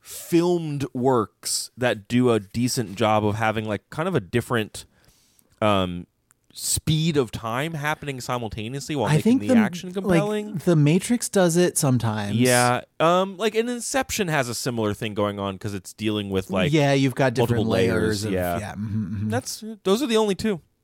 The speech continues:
Speaker 1: Sorry.
Speaker 2: Yeah, The Matrix
Speaker 1: N-,
Speaker 2: and Incep-,
Speaker 1: nothing
Speaker 2: and
Speaker 1: else
Speaker 2: Inception.
Speaker 1: ever.
Speaker 2: Yeah, those are the ones. <laughs> Um, <laughs>
Speaker 1: Okay, so is Murderbot making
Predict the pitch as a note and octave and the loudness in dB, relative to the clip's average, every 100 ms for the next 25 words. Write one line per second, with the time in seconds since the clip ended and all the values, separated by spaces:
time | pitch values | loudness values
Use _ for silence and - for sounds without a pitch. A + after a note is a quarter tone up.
0 | - E3 D#3+ D3 - C#3+ B2 B2+ C#3+ C#3+ | -2 0 0 -2 0 0 0 0 0 0
1 | D#3+ C3+ D3+ C#3 D#3 F3 A3 G#3 E3+ C#3 | -2 0 0 0 0 -2 0 2 4 4
2 | B2+ D3+ D3 C#3+ A#2 C3+ - - - - | 2 0 2 0 -2 -4 -8 -16 -14 -14
3 | - B2+ A2 B2 C6+ - _ _ _ _ | -6 -4 -4 -8 -16 -20 _ _ _ _
4 | - B2 B2+ C3 C3+ C3+ A#2+ - - _ | -6 -4 -2 -2 -2 -2 -4 -8 -14 _
5 | _ - _ - - _ - D#3 D3+ C#3 | _ -8 _ -8 -8 _ -8 -2 0 0
6 | C#3+ G#3 - F#3 F3 - D3 - D3+ C#3 | 2 0 0 -2 -2 -4 -8 -8 -10 -10
7 | - F3+ - - - - - - E3+ G3 | -8 -10 -10 -18 -18 -20 -16 -2 0 4
8 | D3+ C#3 F3+ - - E3 E3 D3 D#3 F3 | 2 2 0 0 -2 4 4 4 2 4
9 | E3+ E3 D3 D#3 D#3 D3 C#3 | 4 2 2 -2 -2 -6 -6